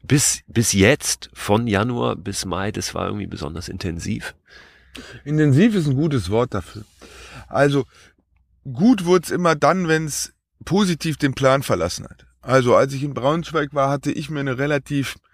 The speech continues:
Speaker 2: zweckmäßige Route, äh, Richtung, äh, Berlin gewählt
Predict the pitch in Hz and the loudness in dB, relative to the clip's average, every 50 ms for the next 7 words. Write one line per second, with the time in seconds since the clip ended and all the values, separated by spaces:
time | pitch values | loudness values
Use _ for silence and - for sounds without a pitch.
0 | _ _ _ _ - - - 127 139 160 - - 151 139 135 127 - 135 123 117 | _ _ _ _ -12 -4 2 2 2 2 2 2 2 4 4 4 2 -2 -2 0
1 | 120 117 107 117 127 131 127 - - 135 127 123 123 120 - _ _ _ - - | 0 -2 0 0 0 0 0 2 4 6 6 6 6 4 0 _ _ _ -20 -20
2 | - - - _ - 104 123 120 120 120 120 113 107 101 101 64 76 98 110 117 | -20 -20 -20 _ -2 2 4 4 4 4 2 0 -4 -8 -12 -12 -6 -4 -2 0
3 | 127 127 - - - 120 117 117 113 110 - 117 107 107 110 110 113 120 120 113 | 0 0 -2 -2 -2 -2 -2 -2 -4 -6 -6 -4 -4 -4 -4 -4 -2 2 2 2
4 | 120 123 127 135 139 135 135 120 120 131 135 139 135 - | 2 2 0 -2 0 0 0 2 4 4 4 4 4 0